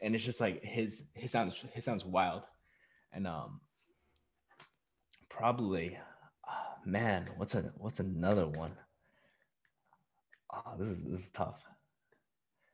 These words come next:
I'd probably say, probably say,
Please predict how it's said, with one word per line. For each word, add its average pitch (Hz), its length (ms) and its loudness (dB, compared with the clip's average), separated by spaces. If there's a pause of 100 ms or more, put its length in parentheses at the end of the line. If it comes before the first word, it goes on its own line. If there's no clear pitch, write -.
(420)
I'd 95 160 4
probably 123 320 10
say, 90 720 4 (4000)
probably 98 240 -2
say, 85 380 -4